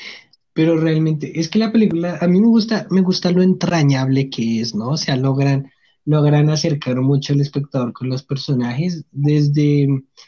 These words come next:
cosas tan simples como el, como el hijo de esta familia, cuando le pasa el, yo qué sé qué era eso, un iPod, un M P tres a, a Laura y luego lo matan, uno dice como, "Uy, no, pues, tampoco sean así", que cogen y matan a toda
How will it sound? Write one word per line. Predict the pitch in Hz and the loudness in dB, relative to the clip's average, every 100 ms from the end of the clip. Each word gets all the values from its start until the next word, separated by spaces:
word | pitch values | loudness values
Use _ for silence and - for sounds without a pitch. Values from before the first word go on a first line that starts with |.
| _ _ - | _ _ -4
cosas | 165 160 185 | -2 0 0
tan | 202 190 | 2 2
simples | - 156 147 160 | 2 -2 0 -2
como | 160 180 170 | 0 0 2
el, | 165 151 123 - | 2 2 0 -2
como | 147 147 | 0 2
el | 139 | 2
hijo | 135 151 151 | 0 0 0
de | 156 | 0
esta | 143 147 135 | 0 -4 -6
familia, | 156 143 127 127 131 127 | -2 0 0 -2 -4 -4
cuando | 147 143 143 | 0 2 2
le | 143 | 0
pasa | 117 120 - 123 | -2 -4 -4 -4
el, | 127 127 | -2 -4
yo | 123 - | -6 -12
qué | - | -14
sé | - | -16
qué | - | -10
era | 113 101 | -8 -6
eso, | - 110 | -8 -8
un | 101 | -8
iPod, | 104 101 113 110 | -10 -8 -8 -6
un | 113 | -4
M | 120 120 | -4 -4
P | 131 | -6
tres | 131 110 110 - | -6 -8 -10 -8
a, | 120 - _ - - - _ - | -8 -10 _ -20 -20 -20 _ -4
a | 143 | 0
Laura | 139 143 139 | 0 2 2
y | 143 | 2
luego | 143 143 | 2 2
lo | 160 143 | 2 0
matan, | 123 127 135 139 | -2 -4 -4 0
uno | 139 | 0
dice | 139 135 135 | 0 0 -4
como, | 143 139 | -2 -2
"Uy, | 120 127 147 139 | 0 0 -2 -4
no, | 113 107 | -10 -12
pues, | - 104 - _ _ _ _ - | -12 -16 -18 _ _ _ _ -18
tampoco | - - 92 117 151 - 180 | -16 -10 -8 -6 -6 -2 -2
sean | 160 147 | 0 -2
así", | 165 147 - 117 151 156 147 | -4 -6 -8 -4 -2 -4 -4
que | 127 127 | -6 -4
cogen | 127 135 143 | -2 0 2
y | |
matan | 147 123 127 | 2 0 -4
a | 135 | -4
toda | 135 | -4